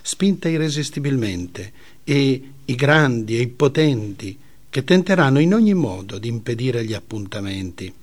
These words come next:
Cominciano gli interrogatori pubblici. Il commissario di polizia Jacomet, il giudice istruttore Rive, il procuratore imperiale Dutour,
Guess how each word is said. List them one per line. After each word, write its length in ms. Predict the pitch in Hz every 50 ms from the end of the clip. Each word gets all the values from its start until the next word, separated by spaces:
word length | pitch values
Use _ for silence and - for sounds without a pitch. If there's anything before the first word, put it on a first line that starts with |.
| - - - - - - - - - - - - - - - - - - - - - - - - - - - - - - - -
Cominciano 680 | - 202 196 185 151 135 135 135 - - 151 156 151 147
gli 120 | 147 165
interrogatori 760 | 175 175 143 151 147 143 135 127 127 123 - 147 143 135 127
pubblici. 840 | 113 - 117 107 98 85 92 92 90 90 90 90 - 92 85 - - - - - - - - - - - - - - - - - - - - -
Il 160 | - 170 160
commissario 540 | - 202 190 190 170 - - 117 110 117 123
di 140 | 127 131 135
polizia 600 | 131 - 143 135 131 131 - - 185 190 165 139
Jacomet, 580 | 123 - 139 131 - 131 117 110 98 92 - - - - - - - - - - - - - - - - - - - - - -
il 220 | - 139 143 139 139
giudice 460 | 143 175 190 180 190 185 147 - 165
istruttore 640 | 147 - - 156 147 135 - - 165 165 151 139 123
Rive, 560 | 127 143 151 131 104 92 95 98 95 - - - - - - - - - - - - - - - - - - - - - - - -
il 160 | - 147 131 117
procuratore 680 | - 123 131 120 - 131 123 117 110 - 151 175 175 175
imperiale 840 | 160 143 - 131 120 113 101 107 113 127 135 131 127 123 117 - -
Dutour, 720 | - 117 110 123 117 117 - 107 - - - - - -